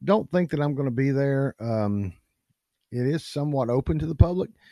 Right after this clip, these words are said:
You're not allowed to have any cell phones. You're not allowed to have any recording devices, and the meeting will not be streamed. Uh, so that's the rules. Uh, it's a federal court mediation, uh, and so all that will be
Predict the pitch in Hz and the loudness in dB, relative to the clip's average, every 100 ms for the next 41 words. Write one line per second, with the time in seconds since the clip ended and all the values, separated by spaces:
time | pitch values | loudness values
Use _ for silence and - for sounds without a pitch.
0 | - _ - 127 131 127 120 120 120 110 | -20 _ -4 -2 0 0 0 2 0 -2
1 | 98 - 131 127 123 117 113 104 90 98 | -4 -6 -4 -2 -2 -2 -2 -4 -4 -4
2 | 95 98 90 - 110 90 64 - 113 110 | -4 -6 -6 -10 -10 -10 -8 -4 -2 -2
3 | 101 98 98 - 95 - _ - _ _ | -2 -2 -2 -6 -10 -12 _ -20 _ _
4 | 117 110 104 113 107 101 98 104 80 90 | -6 -4 -2 -2 -2 -4 -4 -4 -6 -8
5 | 92 - - - 87 76 67 62 85 - | -10 -10 -14 -10 -8 -8 -10 -14 -18 -18
6 | _ _ - 101 95 90 87 - 95 87 | _ _ -14 -10 -8 -8 -10 -10 -10 -10
7 | - - 80 78 62 55 - - _ _ | -12 -14 -12 -10 -12 -18 -20 -20 _ _
8 | _ _ _ 113 107 104 - - 101 120 | _ _ _ -2 -2 -2 -6 -8 -2 2
9 | 110 107 - 95 120 113 123 160 - 180 | 2 2 0 2 2 2 2 2 0 -2
10 | - - - _ _ _ - 120 117 110 | -6 -18 -20 _ _ _ -4 2 4 2
11 | 92 110 104 - 104 101 98 92 85 - | 2 0 -2 0 0 2 2 -2 -6 -14
12 | - 98 92 92 87 78 95 82 78 85 | -6 -2 0 0 -2 -4 -6 -6 -6 -8
13 | 71 | -10